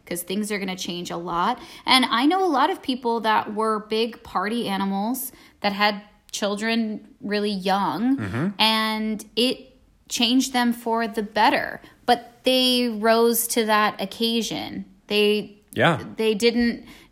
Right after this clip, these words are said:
Speaker 1: continue to try to be party animals, but also have a kid,
Speaker 2: Yeah.
Speaker 1: you know?
Speaker 2: Yeah,
Speaker 1: I don't
Speaker 2: I
Speaker 1: think that is a good, th-, that's never gonna happen.
Speaker 2: Yeah,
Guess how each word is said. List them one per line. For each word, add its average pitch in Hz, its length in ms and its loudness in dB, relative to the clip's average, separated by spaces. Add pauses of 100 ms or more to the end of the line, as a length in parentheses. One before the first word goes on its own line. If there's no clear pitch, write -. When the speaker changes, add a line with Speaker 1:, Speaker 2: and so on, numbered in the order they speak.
(160)
Speaker 1:
continue 240 840 0
to 233 180 -6
try 208 440 0
to 208 180 -6
be 208 440 -6
party 220 480 0
animals, 185 760 -2 (640)
but 240 240 6
also 214 420 4
have 196 220 4
a 190 80 -2
kid, - 440 -8 (200)
Speaker 2:
Yeah. 101 180 4
Speaker 1:
you 92 80 2
know? 190 320 0 (460)
Speaker 2:
Yeah, 117 240 10
Speaker 1:
I - 40 6
don't 240 140 6
Speaker 2:
I 131 60 6
Speaker 1:
think 226 260 0
that 214 280 2
is 202 380 -2
a 202 100 -6
good, 196 540 -4
th-, - 160 -4
that's 214 220 0
never 202 200 -2
gonna 185 160 -4
happen. 170 560 -6 (100)
Speaker 2:
Yeah, 127 420 6